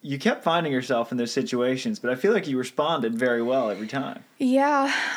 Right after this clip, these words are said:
Speaker 2: Um, I guess, uh, I, I would say that we got used to it in a weird way, but also it was just, like,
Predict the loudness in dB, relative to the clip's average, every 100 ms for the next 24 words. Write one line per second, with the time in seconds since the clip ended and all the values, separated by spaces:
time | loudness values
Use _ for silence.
0 | 2 4 4 4 2 0 -2 -2 -6 -4
1 | 0 2 4 2 0 -4 -6 -10 -12 -8
2 | -6 -4 -6 -10 -6 -2 -2 -2 -6 0
3 | 0 0 2 2 2 2 4 4 4 0
4 | 0 0 2 2 0 0 2 2 2 2
5 | 2 2 4 4 2 2 -2 -12 -16 -8
6 | 2 4 6 4 6 4 2 2 2 0
7 | -2 -2 -2 -6 -14